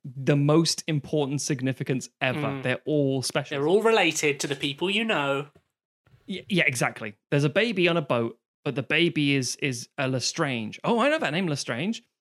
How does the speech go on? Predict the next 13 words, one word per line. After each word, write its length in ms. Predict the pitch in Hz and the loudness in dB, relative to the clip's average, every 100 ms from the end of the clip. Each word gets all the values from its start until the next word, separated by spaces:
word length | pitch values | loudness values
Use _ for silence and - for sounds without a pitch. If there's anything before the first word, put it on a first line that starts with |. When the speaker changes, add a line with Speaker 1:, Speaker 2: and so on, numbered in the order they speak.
| _ | _
Speaker 1:
Okay, 260 | 139 139 120 - - | -6 -4 -6 -6 -2
but 100 | 170 | 0
the 60 | |
baby 320 | 170 185 185 | 2 0 0
got 280 | 156 170 156 | -2 -2 -2
switched. 500 | - 226 254 - - - - | -2 0 -2 -2 -12 -14 -4
Oh, 360 | 165 190 110 _ - | 0 0 -2 _ -4
shit. 320 | - 240 - | 0 0 0
Well, 140 | 151 | -2
what 160 | 139 165 | 0 2
do 80 | 170 | 2
you 60 | |
mean? 220 | 220 202 | 2 0